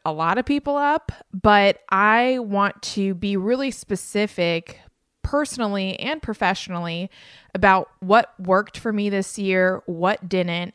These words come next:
That way you can learn from it and start setting your goals or kind of getting your stuff together for twenty twenty-one and figure out what you wanna do. So let's get to it.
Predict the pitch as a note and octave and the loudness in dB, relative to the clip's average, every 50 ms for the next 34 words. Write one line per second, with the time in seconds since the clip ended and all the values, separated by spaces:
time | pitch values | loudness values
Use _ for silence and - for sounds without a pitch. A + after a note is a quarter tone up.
0 | _ - F3+ F3+ F#3 - - G3 F#3 F#3 F#3 F#3 F#3 F#3 - - - G3 F3+ - | _ -4 -2 -2 -2 0 -2 -2 -2 0 0 0 -2 -4 -8 -10 -10 -10 -8 -6
1 | G3 F#3 A3+ D4 F4 F4 - D#4+ D#4+ D#4 D#4 C#4+ - _ - G#3 G#3+ G#3+ G#3+ G#3+ | -6 -4 -4 -4 -4 -4 -6 -4 -2 -2 -2 -2 -4 _ -4 -2 0 0 0 0
2 | G#3+ G#3 - - A3+ G#3+ - - - - A3 G3+ G3+ G3+ G3+ G3 - _ _ _ | -2 -4 -4 -4 -2 -4 -4 -4 -6 -4 -4 -2 -2 -4 -6 -8 -12 _ _ _
3 | - F#3 F#3 F#3+ G3+ G3 G3 G3 G3 G3+ G3+ F#3+ - - - F#3 F#3 F3+ F3+ F3+ | -4 -4 -2 0 2 4 4 4 4 2 0 -2 -6 -8 -6 -4 -2 0 0 0
4 | F3+ - - A3 G#3+ G#3+ F#3 - _ _ _ _ _ _ _ - B3 A#3+ A#3+ A#3 | -2 -2 -4 -4 -4 -4 -4 -6 _ _ _ _ _ _ _ -4 -2 -2 -2 -2
5 | A3+ G#3+ - - G3 F#3+ - - F3 F3+ F3+ F3+ F3+ F3 - F3+ F3+ - - F3+ | -4 -4 -2 -2 -4 -4 -4 -4 -2 -2 0 0 -2 -2 -4 -6 -6 -6 -6 -6
6 | F3 F3 - F#3 F3 E3 E3 E3 E3+ E3+ E3+ E3 E3+ F3+ _ - - - - - | -6 -8 -8 -8 -8 -8 -8 -6 -6 -6 -6 -6 -8 -10 _ -16 -20 -20 -20 -20
7 | _ _ _ - F#3 F#3 F#3 F#3 F#3 F#3 F#3 F#3 F#3+ - - F3+ F3+ F3 F#3 F#3+ | _ _ _ -6 -4 -2 0 0 0 0 -2 -2 -4 -4 -4 -4 -2 0 0 0
8 | G#3 A3+ - - _ - F3 D#3+ D3+ D3+ D3+ D3+ - - F#3+ F3 F#3+ F#3+ G#3+ A3 | 0 0 -2 -6 _ -12 -10 -8 -4 -4 -4 -4 -6 -6 -6 -6 -4 -4 -4 -4
9 | D#4 G4 E4+ - _ _ _ _ _ _ - - - F4 G4 - _ _ - A3 | -2 -4 -4 -6 _ _ _ _ _ _ -10 -4 -4 -4 -4 -4 _ _ -8 -8
10 | G3 - - A#3+ G3 - - F4+ G4 - | -6 -6 -6 -8 -8 -6 -4 -2 -2 -2